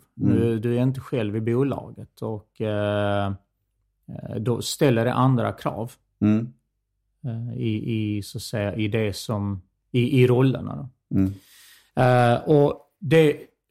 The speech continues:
Speaker 2: det som jag tycker är viktigast där, det är att, eh,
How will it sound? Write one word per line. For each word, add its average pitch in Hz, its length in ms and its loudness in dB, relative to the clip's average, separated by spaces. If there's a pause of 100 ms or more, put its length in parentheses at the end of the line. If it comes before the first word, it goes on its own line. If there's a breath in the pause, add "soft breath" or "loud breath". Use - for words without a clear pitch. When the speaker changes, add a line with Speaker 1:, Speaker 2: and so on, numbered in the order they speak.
(520 soft breath)
Speaker 2:
det 160 300 4
som 175 140 0
jag 180 160 2
tycker 131 180 2
är 113 60 -2
viktigast 120 560 -4
där, 107 240 -8
det 107 100 -8
är 107 380 -6
att, 104 680 -12
eh, 98 880 -8